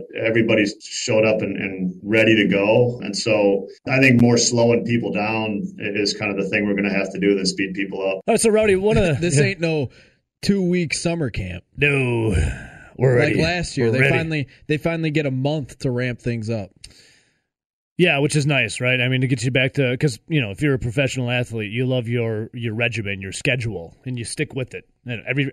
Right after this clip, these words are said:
Speaker 2: football player, baseball player, basketball player I've ever talked to is like, "We love to be having, having a schedule and stick by it."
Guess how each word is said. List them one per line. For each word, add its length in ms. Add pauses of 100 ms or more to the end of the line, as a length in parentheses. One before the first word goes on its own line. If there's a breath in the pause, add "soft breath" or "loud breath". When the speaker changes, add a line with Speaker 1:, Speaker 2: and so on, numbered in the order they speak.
Speaker 2:
football 240
player, 320
baseball 280
player, 180
basketball 340
player 200
I've 80
ever 180
talked 260
to 60
is 120
like, 220
"We 140
love 540
to 100
be 460 (360)
having, 440
having 360
a 60
schedule 600
and 140
stick 260
by 200
it." 200